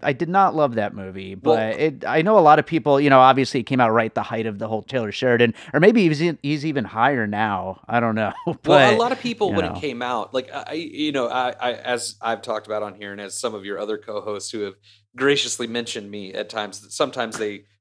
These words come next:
Speaker 2: like to, uh, angle me as a contrarian, and I understand that.
Speaker 1: <laughs>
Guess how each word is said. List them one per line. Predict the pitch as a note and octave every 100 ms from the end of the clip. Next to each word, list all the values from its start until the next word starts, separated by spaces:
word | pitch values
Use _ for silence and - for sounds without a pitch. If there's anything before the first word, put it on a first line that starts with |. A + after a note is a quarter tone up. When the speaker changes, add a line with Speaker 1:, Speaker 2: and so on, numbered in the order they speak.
| -
Speaker 2:
like | A2+ G#2
to, | B2 G#2+ -
uh, | A#2 G#2+ -
angle | B2+ B2+ A#2+
me | A2 G#2+
as | G#2+ G2
a |
contrarian, | G#2 G#2+ G2 A#2+ A#2+ A#2 A2 G#2+ G2+
and | A#2 G#2+
I | A2+
understand | A#2+ A#2 A2 - A#2+ A2 F#2+
that. | E2+ E2+
Speaker 1:
<laughs> | _